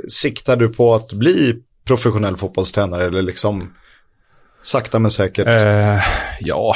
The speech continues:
Speaker 2: alltså, hade, hade jag verkligen, verkligen haft superambition, så kanske jag inte skulle sluta till H I F. Jag var ju U nitton-tränare där, va, och, liksom,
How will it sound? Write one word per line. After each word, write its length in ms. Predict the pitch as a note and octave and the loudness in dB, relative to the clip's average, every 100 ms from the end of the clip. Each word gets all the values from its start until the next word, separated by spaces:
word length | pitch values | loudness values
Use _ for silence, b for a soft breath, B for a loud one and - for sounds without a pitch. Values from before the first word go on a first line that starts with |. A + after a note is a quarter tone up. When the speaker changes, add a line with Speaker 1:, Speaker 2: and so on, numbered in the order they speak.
| - | 0
Speaker 2:
alltså, 200 | B2 B2+ | 0 0
hade, 220 | A2 C3 | 2 2
hade 180 | B2 D3 | 2 2
jag 200 | C3+ A#2+ | 2 2
verkligen, 420 | D3 D3 C#3 B2 | 2 2 2 0
verkligen 680 | D3 C#3+ - A2+ A2 A2 G#2 G2+ G2 - - - F#2 G2+ F#2 G2+ G2 | 2 0 2 2 4 2 0 -2 -6 -8 -14 -14 -10 -10 -12 -12 -6
haft 680 | B2+ G#2+ - - - A2 G2 | -4 -4 -6 -14 -6 -4 -2
superambition, 1040 | - B2 A2+ G#2 F2+ F2+ - C3+ D3+ C3 | 2 2 2 0 0 0 0 2 4 2
så 160 | - | 0
kanske 320 | G#2 A#2 G#2 A2 | 0 0 0 2
jag 80 | |
inte 200 | A#2 A2 | 2 0
skulle 200 | - F#2 | -4 -4
sluta 420 | - G#2+ G#2 G2+ - | -2 0 0 0 -6
till 140 | F#2 | -2
H 300 | G#2 G2+ F#2+ | 2 4 4
I 20 | |
F. 100 | G#2 G2+ | 2 2
Jag 60 | |
var 200 | G2+ F#2 | 2 4
ju 100 | F#2+ | 4
U 80 | A#2+ | 4
nitton-tränare 760 | A#2 F#2 F#2 F2 F#2+ F#2 F#2 F#2+ | 2 2 -2 0 0 0 2 2
där, 240 | F#2+ E2+ | 2 2
va, 200 | E2 F2 | 2 2
och, 500 | F2 F2+ F2+ F2+ F2 | 2 0 -2 -2 -2
liksom, 340 | F2 - F2+ | -4 -4 -4